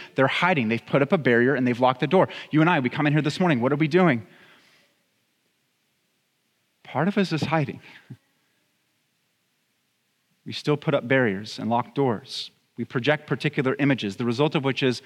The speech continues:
none of us is fully known. All people can see is the image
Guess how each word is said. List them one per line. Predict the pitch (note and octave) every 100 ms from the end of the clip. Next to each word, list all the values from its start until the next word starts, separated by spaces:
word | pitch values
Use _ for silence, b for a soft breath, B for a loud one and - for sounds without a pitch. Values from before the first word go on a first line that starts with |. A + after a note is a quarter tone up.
| B B B
none | B2+ C#3
of | D#3+
us | D3+ C#3+
is | C#3
fully | - B2 A#2
known. | A#2 A2 G2+ _ _ _ _ _ _ _ _ _ _ _ _ _ _ _ _ _ _ _ _ _ _ _ _ _ _ _ _ _ _
All | C3 D#3
people | - F3+ E3
can | D#3
see | C#3 - C#3+ B2+
is | A#2+
the | A#2+ -
image | D3+ E3 D3+ B2+ - -